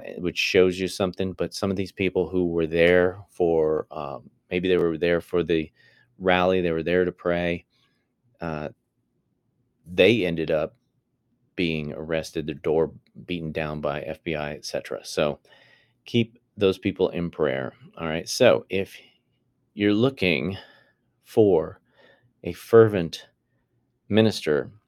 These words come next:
you can find them. Ministers of the gospel who are not afraid to preach the gospel. A few churches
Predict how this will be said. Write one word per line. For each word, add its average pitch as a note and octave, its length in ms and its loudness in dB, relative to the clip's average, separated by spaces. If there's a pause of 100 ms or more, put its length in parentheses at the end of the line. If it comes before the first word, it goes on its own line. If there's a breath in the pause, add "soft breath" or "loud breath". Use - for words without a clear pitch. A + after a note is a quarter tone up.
(1500)
you A#2+ 280 2
can D#3+ 180 0
find A#2+ 500 0 (480)
them. D#2 440 -6 (760 soft breath)
Ministers A2+ 600 2
of F2+ 80 -6
the F2+ 80 -2
gospel F#2 480 -4
who F2 180 -4
are E2+ 80 -2
not F2 420 -4
afraid E2+ 520 -8 (480)
to F#2 120 -2
preach D#2+ 260 -2
the E2 60 -12
gospel. - 540 -10 (540 soft breath)
A B2 40 -6
few A#2 300 2
churches A2 540 0